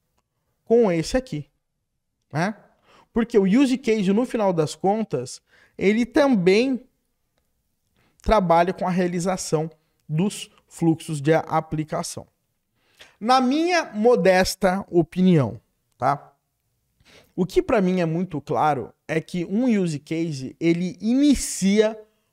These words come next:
uma intenção do usuário e vai até o final com essa intenção de forma muito pura, tá? Vamos enviar, vamos imaginar agora aqui que eu tenho uma outra aplicação que,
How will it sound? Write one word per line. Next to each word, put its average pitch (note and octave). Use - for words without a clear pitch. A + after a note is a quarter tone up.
uma G3
intenção G#3
do D#3
usuário D3+
e F3
vai E3
até E3
o G#3+
final D#3
com D3+
essa C#3+
intenção D3
de D#3
forma D3+
muito F#3+
pura, C#3
tá? C#3
Vamos C4+
enviar, F#3
vamos A#3
imaginar F3
agora C#3
aqui E3+
que -
eu F3+
tenho F#3+
uma G#3+
outra A#3
aplicação D#3+
que, F3+